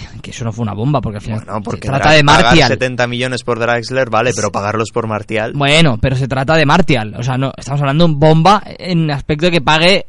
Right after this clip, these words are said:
Speaker 1: setenta millones por Draxler.
Speaker 2: Bueno, te lo compro, vale.
Speaker 1: O sea, no esperas que, el, que, que, aun contando eso, no lo esperas.
Speaker 2: No,
Speaker 1: ¿No
Speaker 2: yo no
Speaker 1: crees
Speaker 2: creo,
Speaker 1: que el Paris
Speaker 2: yo no
Speaker 1: Saint-Germain
Speaker 2: veo al
Speaker 1: ficha a
Speaker 2: P S G,
Speaker 1: Julian Draxler?
Speaker 2: no.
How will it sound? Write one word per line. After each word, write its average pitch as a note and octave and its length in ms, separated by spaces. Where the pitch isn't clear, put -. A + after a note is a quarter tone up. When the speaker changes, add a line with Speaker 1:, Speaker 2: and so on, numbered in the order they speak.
Speaker 1:
setenta C#3+ 280
millones D#3 240
por D#3+ 220
Draxler. D#3 360
Speaker 2:
Bueno, G#2+ 320
te - 100
lo G2 80
compro, G#2 360
vale. G2+ 260
Speaker 1:
O A#2+ 60
sea, C#3+ 120
no E3+ 80
esperas A3 320
que, - 80
el, D#3+ 160
que, C#3 260
que, C#3 460
aun D#3+ 220
contando F3+ 420
eso, G#3 140
no F3+ 80
lo D3+ 60
esperas. G#2+ 440
Speaker 2:
No, C3+ 260
Speaker 1:
¿No G#2+ 60
Speaker 2:
yo D#3+ 80
no F3 120
Speaker 1:
crees E3 140
Speaker 2:
creo, G#2+ 80
Speaker 1:
que G2+ 60
el - 40
Paris - 180
Speaker 2:
yo - 40
no D#3 60
Speaker 1:
Saint-Germain D3+ 60
Speaker 2:
veo - 120
al - 60
Speaker 1:
ficha D3 240
a - 20
Speaker 2:
P G2 60
S C3+ 100
G, D3 60
Speaker 1:
Julian D3 180
Draxler? A2 340
Speaker 2:
no. G#2+ 160